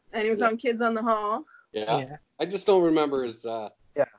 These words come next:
Speaker 3: So
Speaker 2: I'll pa-, I'll, I'll pass
Speaker 1: What's
Speaker 2: that
Speaker 1: his
Speaker 2: one
Speaker 1: last
Speaker 2: off.
Speaker 1: name?
Speaker 3: You're gonna
Speaker 4: Yeah,
Speaker 3: pass
Speaker 4: can I
Speaker 3: that
Speaker 4: ask you
Speaker 3: one.
Speaker 1: Something McDonald, Josh, think.
Speaker 3: Uh, Andrew and Sharon, you can jump in.
Speaker 1: It says
Speaker 4: Oh,
Speaker 1: his
Speaker 4: Kevin
Speaker 1: last name's
Speaker 4: McDonald?
Speaker 1: McDonald. I can't remember his first name.
Speaker 3: Did, Andrew, did you say it?
Speaker 4: Yeah, first name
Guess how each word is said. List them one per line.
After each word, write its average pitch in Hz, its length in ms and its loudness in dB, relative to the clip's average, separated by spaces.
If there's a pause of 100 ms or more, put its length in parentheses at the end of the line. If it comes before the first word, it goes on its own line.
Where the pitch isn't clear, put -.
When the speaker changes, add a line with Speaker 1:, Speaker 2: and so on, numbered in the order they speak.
(280)
Speaker 3:
So - 180 4
Speaker 2:
I'll 151 200 8
pa-, 180 220 2
I'll, 208 320 -8
I'll 202 160 -2
pass 196 360 -2
Speaker 1:
What's 220 140 -4
Speaker 2:
that 185 60 -2
Speaker 1:
his 180 100 -6
Speaker 2:
one - 20 -8
Speaker 1:
last 165 160 4
Speaker 2:
off. 160 180 -6
Speaker 1:
name? 165 140 -6
Speaker 3:
You're 190 140 -4
gonna 180 180 -8
Speaker 4:
Yeah, 202 100 0
Speaker 3:
pass 190 260 6
Speaker 4:
can 165 80 0
I 160 60 -2
Speaker 3:
that 147 100 -4
Speaker 4:
ask - 140 -20
you 180 100 -12
Speaker 3:
one. 180 120 -16
Speaker 1:
Something 294 320 -2
McDonald, 254 680 0
Josh, 208 340 -10
think. 240 220 -12 (160)
Speaker 3:
Uh, 190 40 6
Andrew 196 440 6
and 180 100 -2
Sharon, 180 300 0
you 185 140 -4
can 185 220 -6
jump 185 340 0
in. 135 240 2 (100)
Speaker 1:
It - 80 -14
says 294 180 -6
Speaker 4:
Oh, 143 160 0
Speaker 1:
his - 100 -4
Speaker 4:
Kevin 170 280 4
Speaker 1:
last 160 80 0
name's - 80 -12
Speaker 4:
McDonald? 180 260 2
Speaker 1:
McDonald. 240 560 -4 (580)
I 196 220 -16 (100)
can't 208 200 -18
remember 214 280 -10
his 202 100 -10
first 214 200 -8
name. 190 80 -8
Speaker 3:
Did, 214 220 0
Andrew, 175 260 4
did 160 160 -4
you 180 80 -4
say 170 280 4
it? 120 220 -6
Speaker 4:
Yeah, 180 240 10
first 208 340 6
name 196 260 2